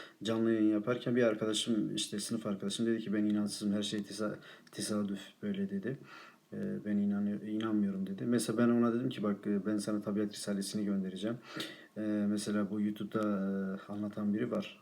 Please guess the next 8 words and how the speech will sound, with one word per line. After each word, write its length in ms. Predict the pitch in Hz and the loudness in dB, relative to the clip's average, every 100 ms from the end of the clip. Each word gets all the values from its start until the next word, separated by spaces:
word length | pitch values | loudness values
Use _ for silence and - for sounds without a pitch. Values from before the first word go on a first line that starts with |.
| - | -18
Çok 380 | - - - - - | -18 -18 -20 -12 -8
adam 280 | 113 120 | -4 -2
müthiş 460 | 123 113 - 131 - | -2 -2 -2 -2 -2
biliyor. 280 | 101 101 92 - _ _ - - - - _ | -2 -2 -4 -8 _ _ -20 -20 -20 -20 _
Adam 360 | 123 135 127 113 101 - 101 | 4 6 6 4 0 -6 0
yani 280 | 113 117 | 2 4
harika 520 | 117 123 127 127 131 117 | 2 2 2 4 4 4
biliyor 340 | 101 101 95 | 4 2 0